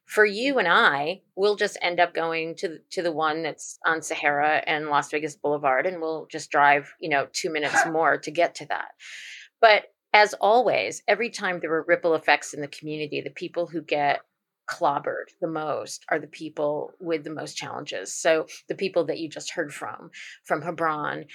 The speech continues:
Speaker 1: people, elderly folks, people who are disabled, people who can't just, you know, this woman who's an amputee, who's in her wheelchair, who can't just, you know, wheel herself down, you know, five more blocks,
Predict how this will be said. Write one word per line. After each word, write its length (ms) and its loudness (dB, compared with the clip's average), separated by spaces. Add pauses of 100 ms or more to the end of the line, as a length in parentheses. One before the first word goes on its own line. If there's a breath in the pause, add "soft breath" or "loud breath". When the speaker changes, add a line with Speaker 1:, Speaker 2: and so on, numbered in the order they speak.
(140 loud breath)
Speaker 1:
people, 380 -6
elderly 380 4
folks, 420 -6
people 260 -10
who 180 -8
are 120 -2
disabled, 720 -4
people 240 -10
who 140 -4
can't 760 -4
just, 320 4 (480)
you 80 -2
know, 100 6
this 200 0
woman 400 0
who's 180 -6
an 60 -4
amputee, 640 -2
who's 160 -6
in 100 -2
her 140 -8
wheelchair, 560 -4
who 80 -10
can't 380 -6
just, 440 0 (280 loud breath)
you 100 -2
know, 100 -2
wheel 300 4
herself 500 0
down, 440 -4 (180 soft breath)
you 80 -8
know, 260 -4 (400 soft breath)
five 360 6
more 140 -2
blocks, 580 -2